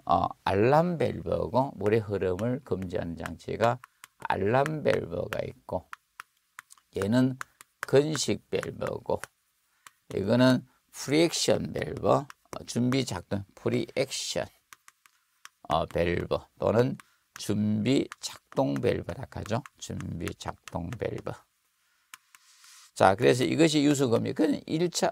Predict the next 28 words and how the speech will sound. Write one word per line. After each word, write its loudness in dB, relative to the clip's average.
이건 6
다 0
일 -2
차 4
측엔 -2
가압수가 -2
다 0
차 -4
있어요. -4
여기는 4
동결 6
우려가 8
없기 2
때문에 -2
일 -4
차 -2
측에는 -4
가압수가 2
다 -4
차 -6
있는 -6
게 -6
물이 -4
차 -6
있어요, -6
배관 -8
쪽에. -10
그런데 4